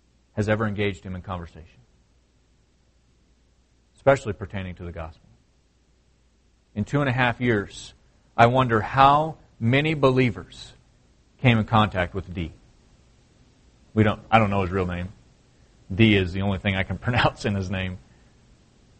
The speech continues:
How many believers came across his path in two and a half years in Goodland, Kansas?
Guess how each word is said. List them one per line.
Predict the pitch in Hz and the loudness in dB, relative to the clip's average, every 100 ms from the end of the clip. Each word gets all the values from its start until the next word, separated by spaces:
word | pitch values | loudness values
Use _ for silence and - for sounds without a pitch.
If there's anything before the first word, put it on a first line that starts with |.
| _ _ _ _ | _ _ _ _
How | 135 | 4
many | 156 160 | 4 4
believers | 123 127 101 98 | 2 2 2 -4
came | 117 110 | -2 -2
across | - 101 - | 4 2 2
his | 101 | -8
path | - 95 80 - - _ - | -6 -4 -4 -6 -20 _ -8
in | 92 | -6
two | - 123 | 0 0
and | 113 | 2
a | |
half | 117 110 | 2 0
years | 101 90 87 - _ _ - | -2 -4 -8 -18 _ _ -10
in | 101 | -4
Goodland, | 90 90 87 | -2 -2 -4
Kansas? | 85 82 | -10 -12